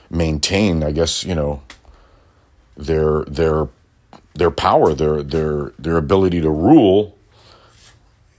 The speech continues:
and continue to be racist and in your face every day and keep it quiet until blacks started fighting back.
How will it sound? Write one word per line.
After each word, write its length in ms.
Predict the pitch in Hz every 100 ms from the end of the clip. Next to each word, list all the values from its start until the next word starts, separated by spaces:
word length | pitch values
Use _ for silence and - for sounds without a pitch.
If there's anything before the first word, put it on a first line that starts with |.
| _ -
and 260 | 87 82 82
continue 460 | 90 87 117 110
to 100 | 92
be 120 | 85
racist 840 | 87 87 165 180 87 90 - - - - _ - -
and 140 | 87
in 180 | 87 117
your 140 | 107 101
face 340 | - 101 -
every 260 | 95 90 87
day 240 | 165 143
and 100 | 107
keep 220 | - 87
it 100 | 87
quiet 540 | - 160 165 110 120 - _ _ _ _ _ _ - - - - - - _ _ _ _ _ _ _ _ _ _ _ _ _ _ _ _ _ _ _ _ _
until 380 | 98 95 92 104
blacks 380 | - 78 90 -
started 240 | - 120
fighting 280 | 127 135 151
back. 300 | 147 185 -